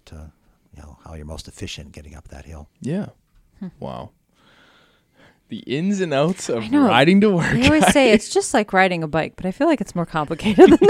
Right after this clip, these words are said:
Speaker 3: that. <laughs> I haven't been on a bike in years.
Speaker 2: Yeah.
Speaker 3: I can't imagine.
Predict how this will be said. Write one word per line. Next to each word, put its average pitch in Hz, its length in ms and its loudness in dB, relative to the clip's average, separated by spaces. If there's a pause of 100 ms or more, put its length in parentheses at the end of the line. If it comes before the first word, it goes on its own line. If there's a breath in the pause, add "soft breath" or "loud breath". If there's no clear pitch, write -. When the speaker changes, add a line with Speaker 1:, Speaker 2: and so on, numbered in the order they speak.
Speaker 3:
that. - 880 4 (240 loud breath)
<laughs> 220 120 -18
I 208 40 2
haven't 262 160 2
been 214 100 2
on 175 120 2
a 170 60 2
bike 147 280 -4
in 131 140 -14
years. 139 560 -12 (160)
Speaker 2:
Yeah. 226 180 -6
Speaker 3:
I 214 60 -8
can't 156 140 -12
imagine. 143 440 -12